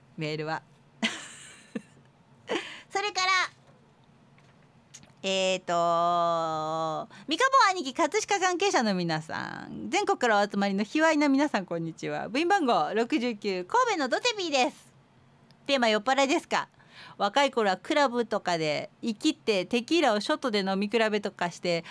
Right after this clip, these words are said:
アホみたいに飲んでは記憶なくなり、一番びっくりしたのは、朝起きたら女の子の家で、女の子二人と裸で三人で寝てたりとか。そんでよく行ってたクラブは、藤原、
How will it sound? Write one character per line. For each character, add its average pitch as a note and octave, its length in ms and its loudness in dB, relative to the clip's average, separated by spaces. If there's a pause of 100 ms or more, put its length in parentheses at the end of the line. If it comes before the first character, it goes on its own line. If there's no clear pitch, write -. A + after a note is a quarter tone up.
(100)
ア G#3 80 2
ホ D#4 140 0
み D4 120 2
た A3+ 140 0
い G3+ 40 -2
に F#3+ 60 -2
飲 F#3+ 160 0
ん F3+ 80 0
で F3 80 0
は E3 160 2
記 B3+ 160 -4
憶 B3+ 220 0
な A#3+ 120 0
く A#3 120 -8
な A3+ 100 2
り、 F#3 160 -2
一 F3+ 180 -6
番 C4+ 200 2
び B3 80 0
っ - 40 -12
く C#4 100 -2
り C4+ 60 0
し - 40 -4
た G3 100 0
の F3 120 0
は、 D#3+ 200 2
朝 D#4 220 0 (100)
起 - 80 -20
き - 0 -
た F#3+ 100 -4
ら D#3 140 -2
女 C4+ 260 0
の B3+ 120 0
子 F#3 100 -2
の E3+ 140 -2
家 D#3+ 160 0
で、 D3+ 140 0
女 B3+ 260 0
の C4 120 0
子 F3 120 -4
二 A3+ 200 0
人 A3+ 100 -2
と E3 100 -4
裸 A3 400 -2
で G#3+ 100 0
三 A3+ 240 -2
人 B3+ 140 0
で F#3+ 100 0
寝 E3+ 160 -2
て A3 140 -6
た G3+ 100 2
り D#3+ 120 -4
と - 100 -6
か。 - 180 -6 (960)
そ D4 120 0
ん D4+ 60 0
で D#4+ 60 2
よ F4+ 140 2
く D4+ 80 -6
行 B3 60 0
っ - 20 -4
て A3+ 140 0
た G#3 100 0
ク A#3 140 -2
ラ A3+ 120 4
ブ G3 120 -4
は、 D#3 300 0 (160)
藤 B3+ 260 -2
原、 D#4+ 380 2